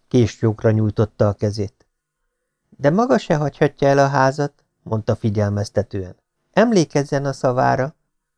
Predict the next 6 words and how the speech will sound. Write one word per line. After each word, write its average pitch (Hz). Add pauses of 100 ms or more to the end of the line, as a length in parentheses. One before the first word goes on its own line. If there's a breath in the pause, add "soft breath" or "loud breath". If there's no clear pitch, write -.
(640)
"De 110
maga 156
is 127
emlékezzen 117
a 113
magáéra", 110